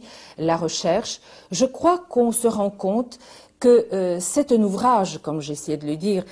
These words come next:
au début de cette émission, avec probablement d'autres textes, euh, du début du siècle, mais probablement aussi plus que d'autres, un ouvrage qui a une ambition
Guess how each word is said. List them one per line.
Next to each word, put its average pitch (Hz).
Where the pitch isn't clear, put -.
au 151
début 147
de 143
cette 143
émission, 190
avec 170
probablement 160
d'autres 208
textes, -
euh, 143
du 143
début 147
du 185
siècle, 254
mais 190
probablement 196
aussi 190
plus -
que -
d'autres, 277
un 240
ouvrage 269
qui -
a 247
une 220
ambition 208